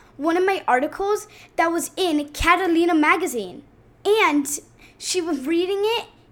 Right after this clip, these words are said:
in a doctor's waiting room.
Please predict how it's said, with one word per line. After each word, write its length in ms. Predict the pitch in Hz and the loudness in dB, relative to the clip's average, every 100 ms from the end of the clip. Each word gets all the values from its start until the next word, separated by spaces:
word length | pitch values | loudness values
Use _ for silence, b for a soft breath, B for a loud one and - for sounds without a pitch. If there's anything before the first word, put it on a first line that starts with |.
| - - | -12 -2
in 340 | 359 320 262 - - _ | 0 0 -2 -6 -14 _
a 140 | - 277 | 2 2
doctor's 580 | 294 285 294 294 254 226 | 4 2 2 -4 -4 -8
waiting 560 | 214 262 277 247 226 196 | -2 0 0 -2 -6 -4
room. 300 | 180 156 | -6 -6